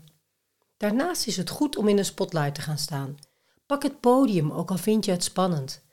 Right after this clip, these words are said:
Ga in het openbaar spreken bijvoorbeeld. Dat is aan het begin spannend, maar als je het zes keer gedaan hebt, een stuk minder. En, zoals ze al eerder aangaf, probeer te zorgen dat je netwerk in orde is.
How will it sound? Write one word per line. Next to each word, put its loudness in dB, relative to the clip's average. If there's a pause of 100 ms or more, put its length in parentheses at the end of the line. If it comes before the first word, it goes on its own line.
(280)
Ga -2
in 2
het 0
openbaar 2
spreken 0
bijvoorbeeld. -4 (360)
Dat -2
is 0
aan 0
het 2
begin -2
spannend, 2 (100)
maar -2
als -2
je 4
het 2
zes 4
keer 2
gedaan 2
hebt, -2
een 0
stuk -2
minder. -6 (600)
En, 6
zoals -2
ze -4
al -2
eerder 2
aangaf, -6 (240)
probeer 4
te 0
zorgen 4
dat 0
je 0
netwerk 0
in -8
orde -6
is. -8